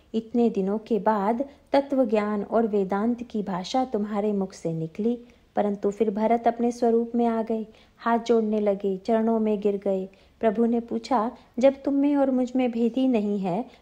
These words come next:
तो कौन किसको प्रणाम कर रहा है?" भरत जी ने कहा कि इस प्रकार का जो बोध है, यह मेरे पुरुषार्थ का परिणाम नहीं है, तब काहे का है? "नाथ न मोहि संदेह कछु, सपने हु शोक न मोह,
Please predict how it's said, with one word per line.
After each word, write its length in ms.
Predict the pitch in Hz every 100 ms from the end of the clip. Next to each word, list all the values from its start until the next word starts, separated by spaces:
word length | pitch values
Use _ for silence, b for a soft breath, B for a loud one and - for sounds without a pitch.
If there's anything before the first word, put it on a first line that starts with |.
| -
तो 80 | 254
कौन 320 | - 277 294
किसको 400 | 285 269 - 330
प्रणाम 400 | 330 247 185 180
कर 200 | - 175
रहा 280 | 165 175 175
है?" 180 | 170 - - _ - _
भरत 260 | 202 208 196
जी 140 | 202
ने 180 | 190 180
कहा 400 | 180 175 226 277 B B _
कि 80 | 254
इस 240 | 247 269 -
प्रकार 460 | 285 254 240 269
का 180 | 277 269
जो 180 | 220 202
बोध 320 | 180 185 202
है, 360 | 190 180 269 B B -
यह 240 | 226 240
मेरे 280 | 262 247 269
पुरुषार्थ 680 | 269 226 214 - 190 202 -
का 120 | 233
परिणाम 460 | 233 233 233 233 247
नहीं 320 | 226 233 330 226
है, 100 | 180 b b _ 285
तब 120 | 294 -
काहे 300 | 190 190 214
का 160 | 240
है? 220 | 240 240 240 B B B -
"नाथ 360 | 214 240 285 311
न 140 | 285
मोहि 280 | 277 277 269
संदेह 580 | 269 269 254 254 262 269 254
कछु, 380 | 254 254 240
सपने 420 | 233 - 254 254 262
हु 160 | 254
शोक 360 | 240 247 240 247
न 120 | 233
मोह, 440 | 226 214 254 285